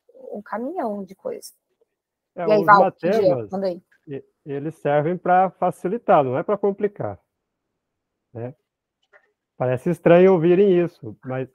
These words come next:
Speaker 2: é assim, depois que você entende, você vê o quanto ele facilita. Até entender, ele, ele, ele é difícil, ele complica.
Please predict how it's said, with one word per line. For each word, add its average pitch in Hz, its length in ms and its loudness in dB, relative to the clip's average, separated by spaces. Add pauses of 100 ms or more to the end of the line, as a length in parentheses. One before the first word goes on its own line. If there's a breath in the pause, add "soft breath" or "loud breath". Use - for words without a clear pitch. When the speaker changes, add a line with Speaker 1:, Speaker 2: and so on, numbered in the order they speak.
Speaker 2:
é 151 100 0
assim, 151 500 -2 (360)
depois 240 400 2
que 214 80 -4
você 185 280 2
entende, 160 800 0 (720)
você 131 380 4
vê 180 220 2
o 233 100 4
quanto 247 380 2
ele 196 120 0
facilita. 127 720 -6 (220)
Até 156 340 4
entender, 170 540 2
ele, 226 140 0
ele, 185 400 -2
ele 131 200 -4
é 127 40 -6
difícil, 190 520 -6
ele 110 140 -8
complica. 165 680 -2